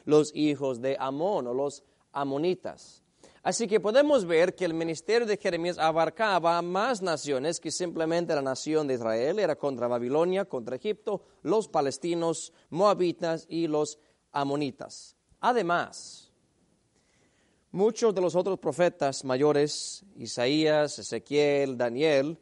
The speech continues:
fueron comisionados para ministrar a las gentes, a los gentiles también.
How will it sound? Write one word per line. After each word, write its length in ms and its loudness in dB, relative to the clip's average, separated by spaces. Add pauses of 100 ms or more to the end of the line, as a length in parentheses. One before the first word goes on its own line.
(160)
fueron 400 2
comisionados 800 -2
para 320 0
ministrar 1160 -4 (220)
a 200 4
las 340 0
gentes, 580 -4
a 80 0
los 220 -4
gentiles 1040 -4 (320)
también. 600 0